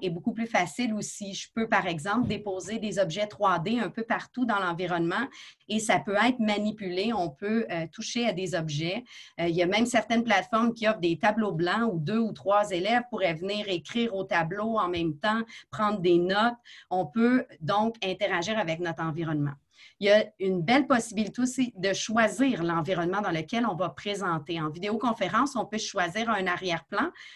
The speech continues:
J'en ai pas choisi un très beau. Vous voyez ma chambre d'amis et le bureau aménagé à la maison pour l'instant.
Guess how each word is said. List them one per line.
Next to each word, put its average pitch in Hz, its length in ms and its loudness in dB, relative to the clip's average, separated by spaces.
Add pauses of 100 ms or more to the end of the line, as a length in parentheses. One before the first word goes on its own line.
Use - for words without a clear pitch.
J'en 185 180 2
ai 196 100 2
pas 233 140 4
choisi 214 480 2
un 185 160 0
très 190 260 4
beau. 233 280 0
Vous 185 220 -6
voyez 175 440 0
ma 180 160 0
chambre 190 300 -2
d'amis 170 460 0
et - 20 0
le 165 140 2
bureau 165 380 -2
aménagé 165 500 -2
à 185 60 2
la 156 120 0
maison 165 420 -4
pour 147 140 -8
l'instant. 196 440 0